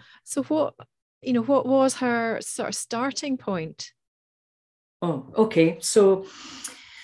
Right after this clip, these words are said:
Speaker 2: her starting point was that she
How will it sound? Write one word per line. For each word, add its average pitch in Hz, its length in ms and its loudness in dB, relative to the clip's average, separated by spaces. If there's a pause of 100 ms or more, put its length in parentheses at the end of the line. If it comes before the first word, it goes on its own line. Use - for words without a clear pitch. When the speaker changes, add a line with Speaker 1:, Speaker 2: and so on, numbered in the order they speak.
(480)
Speaker 2:
her 247 80 -2
starting 254 760 2
point 190 380 -4
was 165 560 -2 (100)
that 160 420 -6
she 165 840 -4